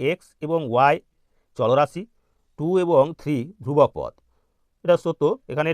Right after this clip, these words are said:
টু এবং টু এক্স প্লাস থ্রি ওয়াই আছে, তাহলে এরা হলো এক্স এবং ওয়াই, এরা চলরাশি, আর টু এবং থ্রি এরা হলো ধ্রুবক পদ, এটা সত্য। তাহলে এখানে লিখবো আমরা সত্য, এটা হবে সত্য। এবার দশের দাগের প্রশ্ন, যে পি একটি চল সংখ্যা,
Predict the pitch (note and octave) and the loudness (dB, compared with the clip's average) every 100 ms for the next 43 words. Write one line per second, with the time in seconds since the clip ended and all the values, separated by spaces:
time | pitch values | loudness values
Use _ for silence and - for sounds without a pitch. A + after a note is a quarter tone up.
0 | - D3+ D#3+ F3 - _ D3 E3 D3 D3+ | -6 -6 -2 -2 -4 _ -6 -4 -4 -4
1 | E3 E3 F#3 - D3 C#3+ - D#3+ D3 B2 | 0 2 0 -4 -2 -2 -2 0 2 2
2 | C#3+ D3+ D3 C#3+ D3+ D#3+ - C#3+ D#3+ D#3+ | -2 -2 -2 0 0 0 -2 -4 -4 -6
3 | D3 C3+ D3+ C#3+ D3+ C#3 B2+ D#3 _ _ | -2 0 0 -2 -4 -2 -2 -4 _ _
4 | - A#2 D3 D#3+ D#3+ D#3 D#3 C3+ D#3 - | -8 -8 -4 -2 0 0 -2 -8 -10 -10
5 | - B2 C#3 A#2 G#2 F#2+ - - - D3 | -6 -4 -4 -4 -6 -8 -10 -16 -10 -8
6 | G#2+ - - _ _ _ - C#3 D3+ D3 | -10 -12 -20 _ _ _ -8 -4 -2 -2
7 | C#3+ C#3 B2+ C4 _ _ _ D3 A#2+ - | -2 -2 -2 -4 _ _ _ -12 -12 -12
8 | - _ _ _ _ _ _ _ _ - | -20 _ _ _ _ _ _ _ _ -4
9 | D3 C#3+ C3+ - D#3+ _ _ _ _ - | 0 0 -2 -4 -8 _ _ _ _ 2
10 | D3+ A#2+ - _ _ A2 C#3 F#3 D3+ C3 | 4 4 0 _ _ -2 0 0 0 0
11 | F#2+ E2+ C2+ - _ _ _ - B2+ - | 0 -6 -10 -20 _ _ _ -10 -10 -6
12 | D#3+ F#3 F3+ - F#3 F3+ C#3+ C#3+ D#3+ E3 | -2 2 2 0 -4 -2 0 0 0 -2
13 | E3+ | 0